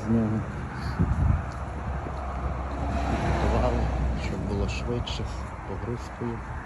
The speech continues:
загрузкою. Мені здається, я на нього огляд знімав, то він мав бути в інтернеті, на нашому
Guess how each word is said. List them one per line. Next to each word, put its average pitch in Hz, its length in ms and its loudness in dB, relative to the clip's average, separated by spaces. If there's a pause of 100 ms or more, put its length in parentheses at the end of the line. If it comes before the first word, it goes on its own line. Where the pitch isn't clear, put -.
загрузкою. 98 640 -2 (2250)
Мені - 140 6
здається, - 400 10
я 117 100 8
на 117 120 8
нього 117 220 8 (220)
огляд 110 260 6 (400)
знімав, 120 380 8 (160)
то 113 180 6 (1400)
він 117 140 4
мав 107 120 2 (100)
бути 98 280 -2
в 95 60 0
інтернеті, 107 500 2
на 98 100 0
нашому 95 380 0